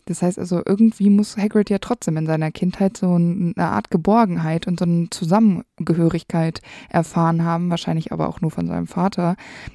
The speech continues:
Weil sonst, glaube ich, wenn, wenn dieser Samen nicht gesät ist, kannst du ja nicht,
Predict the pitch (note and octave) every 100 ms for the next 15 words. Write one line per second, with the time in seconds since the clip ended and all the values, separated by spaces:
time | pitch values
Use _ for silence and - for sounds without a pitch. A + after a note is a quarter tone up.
0 | - F3+ E3+ F3 - G3 F#3 F#3 F#3 -
1 | _ - - - E3 F3 E3 D#3+ D#3 _
2 | - E3 E3 E3+ E3 D#3+ F3+ F#3 E3+ -
3 | D#3+ F3+ - - F3 F#3 - E3+ E3 F3
4 | -